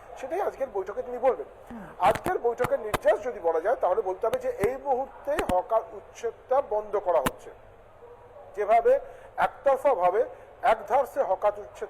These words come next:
Speaker 1: করা হচ্ছিল, সেটা বন্ধ করা হচ্ছে। মুখ্যমন্ত্রী আজকে পরিষ্কার জানালেন যে আগামী এক মাস সার্ভে করবার জন্য দেওয়া হচ্ছে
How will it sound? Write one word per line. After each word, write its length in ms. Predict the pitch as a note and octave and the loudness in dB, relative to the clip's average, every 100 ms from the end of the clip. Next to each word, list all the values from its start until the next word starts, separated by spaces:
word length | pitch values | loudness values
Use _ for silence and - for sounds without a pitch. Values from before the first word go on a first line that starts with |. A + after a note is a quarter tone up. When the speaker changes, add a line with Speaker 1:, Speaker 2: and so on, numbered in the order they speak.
| - | -2
Speaker 1:
করা 140 | E3+ | 2
হচ্ছিল, 380 | F#3 - A#3 D4+ - - - - | 2 -2 -4 -4 -4 -20 -20 -12
সেটা 320 | A#3 A#3+ F#3 - | 0 4 4 2
বন্ধ 240 | D3+ F3 | -4 -2
করা 260 | A#3 A#3+ A#3 | -2 2 2
হচ্ছে। 340 | A#3+ A#3+ C4+ D4+ - - - | 2 -2 -10 -10 -12 -20 -14
মুখ্যমন্ত্রী 520 | E3+ - B3+ B3+ B3+ | -10 -2 -2 -2 -2
আজকে 200 | A3+ G#3+ - | -2 -4 -8
পরিষ্কার 460 | F#3 - - B3 | -12 -10 -2 -2
জানালেন 360 | A#3+ F#3+ G#3+ C4+ - - - - | 0 -2 0 0 -2 -18 -20 -8
যে 80 | F#3+ - | -8 0
আগামী 420 | E3+ G#3+ C4 C#4+ C4 | 2 2 2 0 0
এক 180 | F3 F3+ - - | 2 2 0 0
মাস 200 | A3+ - - - - - - - - | 0 0 -6 -20 -20 -20 -20 -12 2
সার্ভে 360 | F3+ F#3+ C#4 | 4 4 2
করবার 400 | D4 C4 B3+ A#3+ | 2 2 4 2
জন্য 220 | A#3+ A#3 | 0 -2
দেওয়া 240 | A3+ G3+ G#3 | 0 4 4
হচ্ছে 340 | A3+ - C4+ | 2 -2 -10